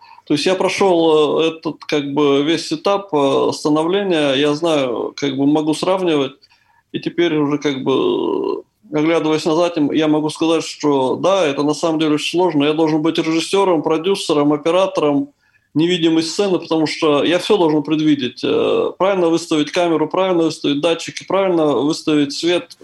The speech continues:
если он нужен, правильно выставить экспозицию.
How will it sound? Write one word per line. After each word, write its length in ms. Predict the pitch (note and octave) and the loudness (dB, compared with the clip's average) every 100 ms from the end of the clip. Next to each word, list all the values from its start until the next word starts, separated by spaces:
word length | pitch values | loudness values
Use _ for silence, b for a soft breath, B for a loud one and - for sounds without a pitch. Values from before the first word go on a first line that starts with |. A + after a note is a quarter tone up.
| - | -4
если 240 | D3+ D#3 | -2 0
он 120 | D3+ | 2
нужен, 300 | D#3 D3 C#3+ C#3 | 2 2 0 0
правильно 360 | F3+ F#3+ E3 | 0 2 2
выставить 420 | D#3+ D#3+ D3+ C#3+ | 0 0 -2 -2
экспозицию. 880 | D3 - D3+ D3 F3+ - D#3 C3+ A#2+ | -6 -4 -4 -2 -4 -4 -2 -2 -4